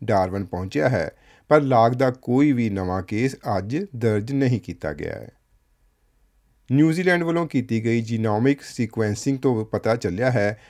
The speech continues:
ਕਿ ਉੱਥੇ ਫੈਲੀ ਲਾਗ ਦੇ ਸਰੋਤ ਆਸਟ੍ਰੇਲੀਆ ਦੇ ਨਾਲ ਜੁੜਦੇ ਹਨ।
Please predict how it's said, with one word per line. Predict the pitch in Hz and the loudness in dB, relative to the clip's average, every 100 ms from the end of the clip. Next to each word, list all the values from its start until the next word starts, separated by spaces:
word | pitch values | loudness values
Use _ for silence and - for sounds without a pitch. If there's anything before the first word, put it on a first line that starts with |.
| - _ | -20 _
ਕਿ | 175 - | -4 0
ਉੱਥੇ | 151 135 - 180 | -2 -2 0 -2
ਫੈਲੀ | - 139 113 123 | 2 0 2 0
ਲਾਗ | 107 90 | 2 0
ਦੇ | 90 95 | 0 -4
ਸਰੋਤ | 95 151 147 95 - _ _ _ | -4 0 0 0 -4 _ _ _
ਆਸਟ੍ਰੇਲੀਆ | 170 165 - 160 123 117 | 2 2 2 0 2 2
ਦੇ | 92 98 | 0 -2
ਨਾਲ | 90 95 | -2 -4
ਜੁੜਦੇ | 110 92 82 | -4 -6 -6
ਹਨ। | 90 92 104 | -8 -12 -14